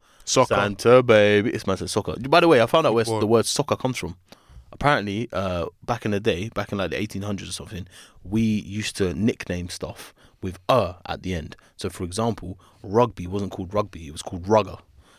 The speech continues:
Speaker 2: And, uh, association, uh, soccer comes from basically the word association. That's what they used to call it. The, something to do with, like, the football association or something. So the word,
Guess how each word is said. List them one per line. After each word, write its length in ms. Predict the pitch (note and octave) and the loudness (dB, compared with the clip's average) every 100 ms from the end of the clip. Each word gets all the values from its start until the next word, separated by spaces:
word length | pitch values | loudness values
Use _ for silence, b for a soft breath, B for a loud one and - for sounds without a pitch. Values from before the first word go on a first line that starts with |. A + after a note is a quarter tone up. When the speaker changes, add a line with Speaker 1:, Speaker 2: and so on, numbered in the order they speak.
| b | b
Speaker 2:
And, 220 | F#2 F#2 - | -10 -8 -8
uh, 180 | F#2+ F#2 | -6 -6
association, 840 | - - B2+ A#2+ B2+ B2+ - F2 - - | -6 0 2 2 2 2 0 -8 -10 -6
uh, 200 | F2+ E2 - | -6 -6 -6
soccer 540 | - - E3+ F#2 G#2 C3+ _ | -2 2 2 0 -6 -8 _
comes 220 | - G#2+ | -2 0
from 280 | - F#2+ F2+ b b b | -2 -4 -8 b b b
basically 340 | A2+ A2 G2 F2+ | -6 -4 -6 -8
the 120 | F2+ | 0
word 320 | A2 G2 E2 | 2 2 0
association. 800 | - - G#2+ - G#2+ A2 - A#2+ - | -6 -2 0 2 0 0 -4 -10 -10
That's 180 | F#2 - | -8 -6
what 100 | E2+ | -8
they 60 | |
used 140 | F2+ - | -10 -12
to 60 | |
call 200 | - F#2 | -10 -10
it. 100 | F2+ _ _ | -10 _ _
The, 80 | F2 - - | -18 -14 -10
something 380 | - A#2 G#2 F#2 | -4 -4 -4 -8
to 100 | F#2+ | -6
do 120 | F2+ | -6
with, 120 | F2 | -8
like, 180 | E2 - | -14 -16
the 60 | |
football 380 | - - F2 E2 | -12 -12 -12 -12
association 560 | - F2+ - F2+ - - | -10 -10 -10 -12 -12 -12
or 20 | |
something. 360 | - - - - B B | -12 -12 -20 -20 B B
So 160 | - F#2 | -8 -6
the 100 | F2 | -6
word, 440 | F2+ A#2 F#2+ F#2 | 0 2 2 -2